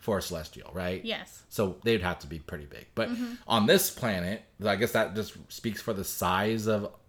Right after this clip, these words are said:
Speaker 1: Omnipotent City.
Speaker 2: I guess.
Speaker 1: Was that, like, they didn't look very big compared to the, like, two of them are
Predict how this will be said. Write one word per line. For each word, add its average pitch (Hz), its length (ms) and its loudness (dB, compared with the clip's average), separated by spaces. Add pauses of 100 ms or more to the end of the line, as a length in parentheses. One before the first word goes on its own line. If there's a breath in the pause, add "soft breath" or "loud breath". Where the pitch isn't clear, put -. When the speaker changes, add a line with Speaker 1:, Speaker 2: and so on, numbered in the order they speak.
(120)
Speaker 1:
Omnipotent 104 520 -2
City. 123 440 -2 (380 soft breath)
Speaker 2:
I - 20 -10
guess. 190 420 -2
Speaker 1:
Was 190 380 2
that, 90 260 0
like, 87 160 -2
they 92 160 2
didn't 101 300 0
look 98 360 -2 (180)
very 101 320 -2
big 92 320 -4
compared 95 380 -2
to 98 80 -4
the, 87 100 -8
like, 85 180 -10 (960 loud breath)
two 208 240 12
of 147 120 10
them 131 320 8 (1080 loud breath)
are 107 280 6